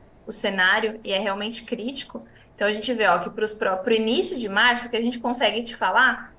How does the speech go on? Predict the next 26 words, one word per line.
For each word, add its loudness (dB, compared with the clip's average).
é -4
pelo 2
menos -4
o -8
início -4
de -10
março, -4
tá? 0
Até 0
o -2
dia -2
dez, -4
que -12
a -8
gente -10
chama -6
de -8
primeiro -4
decêndio. -4
Até 0
a -8
terça 2
da 2
semana -2
que -14
vem -2